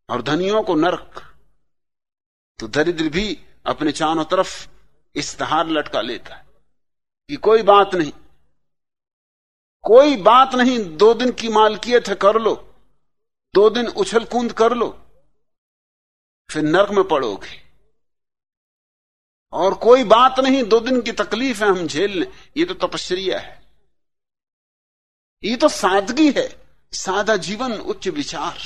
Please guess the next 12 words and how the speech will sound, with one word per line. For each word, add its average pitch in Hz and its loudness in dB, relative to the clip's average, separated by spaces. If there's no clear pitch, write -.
तो 143 -8
हम 208 -2
सादा 156 -2
जीवन 202 -4
जी 226 -6
रहे 262 -2
हैं, 262 0
ऊंचे 240 -4
विचार 226 -2
कर 226 2
रहे 151 -4
हैं, - -18